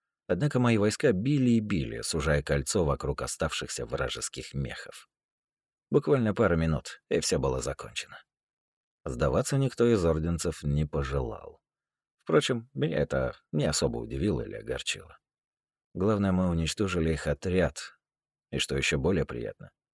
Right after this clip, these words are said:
захватили их корабль. Впрочем, насладиться победой нам не дали. Буквально через несколько минут от Фатала пришло сообщение. Фанатики ударили в другом месте, разрушили производственные комплексы,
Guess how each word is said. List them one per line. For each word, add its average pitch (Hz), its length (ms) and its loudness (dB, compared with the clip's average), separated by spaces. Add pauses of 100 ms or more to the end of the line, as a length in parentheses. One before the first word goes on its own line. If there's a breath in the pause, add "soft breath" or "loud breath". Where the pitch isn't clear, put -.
захватили 175 520 0
их - 100 -6
корабль. 65 480 -4 (840)
Впрочем, 143 460 -2
насладиться 104 540 0
победой 95 420 0
нам 92 300 2
не 85 100 0
дали. - 480 -10 (800)
Буквально 82 540 2
через 71 260 0
несколько 78 480 -2
минут 73 360 0
от 69 100 -2
Фатала 87 380 0
пришло 78 340 0
сообщение. 71 680 -2 (440)
Фанатики 82 560 0
ударили 82 500 2
в 65 80 -4
другом 76 480 0
месте, - 380 -6
разрушили 78 560 -2
производственные 71 880 -2
комплексы, 78 680 -2